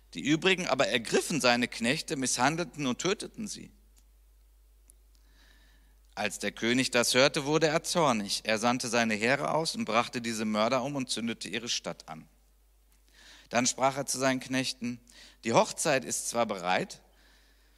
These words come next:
aber die Geladenen waren nicht würdig.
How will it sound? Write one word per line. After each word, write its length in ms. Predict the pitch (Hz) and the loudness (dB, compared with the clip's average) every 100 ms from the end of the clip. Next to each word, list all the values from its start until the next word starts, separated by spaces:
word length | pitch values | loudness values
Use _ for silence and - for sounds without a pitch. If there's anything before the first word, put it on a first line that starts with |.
| _ _ - | _ _ -4
aber 220 | 123 143 | 2 4
die 140 | 139 | 2
Geladenen 640 | 120 120 110 110 131 143 120 | 0 4 6 6 0 -4 0
waren 220 | 107 110 | 0 0
nicht 200 | 123 135 | -4 -4
würdig. 420 | 190 147 107 - | -4 -2 -4 -8